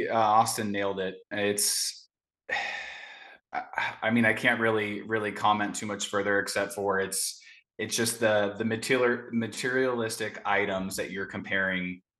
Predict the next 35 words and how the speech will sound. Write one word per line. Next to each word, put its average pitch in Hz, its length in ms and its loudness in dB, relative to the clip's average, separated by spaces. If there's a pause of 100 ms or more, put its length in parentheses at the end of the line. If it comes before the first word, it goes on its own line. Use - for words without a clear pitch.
(140)
uh, 92 380 -4
to, 98 580 -2
in 113 120 -2
my 107 260 6
opinion, 98 500 -2
is 98 200 -4
just, - 360 -4 (160)
it 120 320 -4
shouldn't 120 280 2
be 107 120 -4
involved. 87 440 -2
It - 60 -12
shouldn't 110 240 0
be 107 120 -2
involved 98 380 2
in 92 100 -4
any 92 180 -4
sort 90 220 -6
of 90 100 -8
healthy 90 260 -6
comparison, 87 800 -10 (360)
uh, 90 380 -4
that, 90 300 -4 (160)
that 92 380 -4
you're, 90 500 -6 (260)
you're 98 120 -2
setting 98 400 2
forth 92 300 -4
for - 120 -10
yourself, - 520 -6
I - 80 -10
guess - 300 -10
you - 80 -14
would - 100 -14
say. - 280 -10